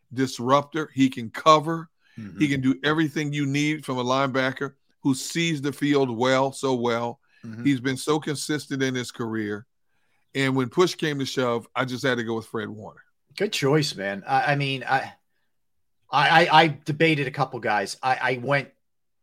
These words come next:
Speaker 2: I went with Roquan Smith. Um,
Speaker 1: Okay.
Speaker 2: I just love his versatility. I think that it, I think you'll really see this year now, him being in the second year in that Baltimore system,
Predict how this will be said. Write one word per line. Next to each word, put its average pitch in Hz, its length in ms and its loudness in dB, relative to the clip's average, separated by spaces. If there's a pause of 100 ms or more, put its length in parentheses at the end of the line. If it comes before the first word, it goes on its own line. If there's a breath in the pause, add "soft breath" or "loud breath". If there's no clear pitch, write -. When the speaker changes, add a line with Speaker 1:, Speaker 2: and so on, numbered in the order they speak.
Speaker 2:
I 139 120 4
went 180 240 2
with 147 160 -4
Roquan 135 500 0
Smith. 120 460 -4 (380)
Um, 110 400 -2
Speaker 1:
Okay. 127 140 -2 (640)
Speaker 2:
I 117 120 -8
just 135 180 -8
love 131 160 -4
his 104 120 -14
versatility. 123 840 -6
I 107 140 -6
think 123 400 -8
that 117 240 -4
it, 110 240 -10 (520)
I 139 120 0
think 160 160 2
you'll 165 220 2
really 160 280 2
see 147 280 -4
this 135 260 -4
year 127 180 -4
now, 123 320 0
him 117 360 -10
being 120 200 -6
in 113 80 -8
the 110 80 -12
second 120 420 -6
year 110 320 -6
in 104 100 -12
that 107 200 -6
Baltimore 107 460 -8
system, 107 520 -10